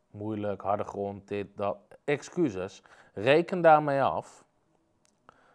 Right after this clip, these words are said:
Reken daarmee af. En wat ik specifiek ervoor is dus, als je ergens voor verantwoordelijk bent, breek het door. De langzame bocht werkt niet.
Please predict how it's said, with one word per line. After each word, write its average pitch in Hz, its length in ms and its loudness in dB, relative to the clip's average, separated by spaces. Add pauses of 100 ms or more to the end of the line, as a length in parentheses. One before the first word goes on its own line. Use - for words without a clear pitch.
Reken 143 440 0
daarmee 139 380 6
af. 90 400 -8 (1300)
En 135 480 0 (880)
wat 117 180 -4
ik 127 80 -2
specifiek 160 840 0 (100)
ervoor 110 520 -2
is 131 140 -8
dus, - 260 -8 (340)
als 180 220 2
je 208 60 -4
ergens 196 200 -2
voor 185 100 -4
verantwoordelijk 147 500 -4
bent, 107 340 -8
breek 156 500 0
het 120 180 -4
door. 110 340 -4
De 110 100 -8
langzame 147 600 0
bocht 127 320 -6
werkt 110 340 -4
niet. - 340 -20